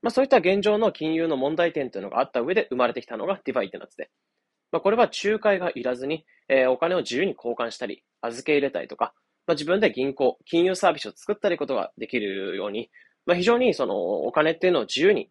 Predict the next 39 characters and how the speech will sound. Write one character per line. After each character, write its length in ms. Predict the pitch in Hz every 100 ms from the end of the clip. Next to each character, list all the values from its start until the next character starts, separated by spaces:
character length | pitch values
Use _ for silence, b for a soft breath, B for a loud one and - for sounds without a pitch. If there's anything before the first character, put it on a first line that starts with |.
| -
扱 280 | 110 - 113
え 40 |
る 60 | 180
っ 20 |
て 160 | - 180
い 60 |
う 100 | 143 _ _ _ _
仕 140 | - -
組 100 | 185
み 60 |
が 100 | 226
こ 80 | 147
の 80 | 107
デ 100 | 123
ィ 40 |
フ 40 | -
ァ 40 |
イ 20 |
に 60 | -
な 60 |
っ 20 | -
て 80 | -
ま 60 |
す。 260 | - - _ _ _ _ _ _ _ _ _ _ _ _ _ _ _ _ _ _ _ _
な 80 | 233
の 80 | 190
で 60 |
非 100 | 156
常 140 | 147 151
に 80 | 131
自 160 | 113
由 80 | 127
に 60 | 117
な 60 |
っ 40 | -
て 80 |
く 80 | -
れ 80 | 87
る。 120 | -